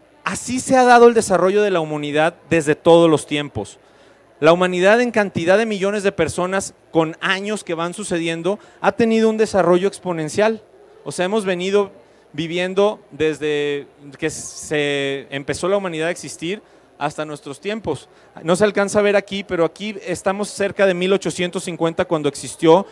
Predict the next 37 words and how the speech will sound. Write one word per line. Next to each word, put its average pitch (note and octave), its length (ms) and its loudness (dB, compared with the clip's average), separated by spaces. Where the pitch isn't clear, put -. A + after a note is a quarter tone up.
la D#3+ 180 2
revolución D3+ 520 2
industrial. D3+ 600 -4
Entonces F#3+ 400 -4
la G3 120 4
cantidad D#3+ 400 2
de G3 80 4
población E3 680 0
empezó D3 420 0
a F#3 80 0
crecer F#3+ 320 -4
de F#3+ 80 -2
manera D#3+ 320 -4
exponencial D3+ 640 -4
y E3+ 80 2
asimismo G3+ 500 -2
todas F#3+ 220 4
las F#3 100 -2
tecnologías. E3+ 600 0
Si D#3+ 80 -10
se D3+ 120 -4
fijan F#3 260 -4
aquí F3 200 -6
podemos E3+ 420 2
ver, D#3+ 300 0
este, C#3 280 -4
pues C#3 180 -4
desde C#3 220 -4
la C#3 120 -4
invención C#3 500 -4
de D#3 100 -2
las C#3 180 -2
matemáticas, C#3 1080 -4
la B2+ 140 -4
irrigación, B2+ 760 -2
la B2+ 80 -4
metalurgia, C3 960 -2